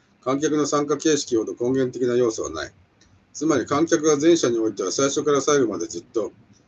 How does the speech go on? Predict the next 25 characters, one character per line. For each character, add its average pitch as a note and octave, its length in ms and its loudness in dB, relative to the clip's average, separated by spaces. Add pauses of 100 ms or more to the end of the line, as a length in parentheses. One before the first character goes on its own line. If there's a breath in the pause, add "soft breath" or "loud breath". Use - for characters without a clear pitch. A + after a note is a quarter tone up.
(160)
怒 A#2 60 -2
鳴 D#3 100 2
っ D3+ 60 -2
た C#3 140 0
り G2+ 100 -2
唇 D3 440 2
を、 B2+ 160 0 (120)
口 - 200 -6
笛 D3+ 200 6
を C#3+ 80 8
鳴 C#3 100 4
ら C#3 100 4
し - 60 -6
た C3+ 140 0
り G2 80 2
し G2+ 100 -6
な F#2 120 -8
が E2 80 -10
ら F2 100 -6
あ F#2 40 -10
か C3 100 0
ら C3 80 4
さ C3+ 120 -2
ま B2+ 120 2
に、 A2+ 180 -2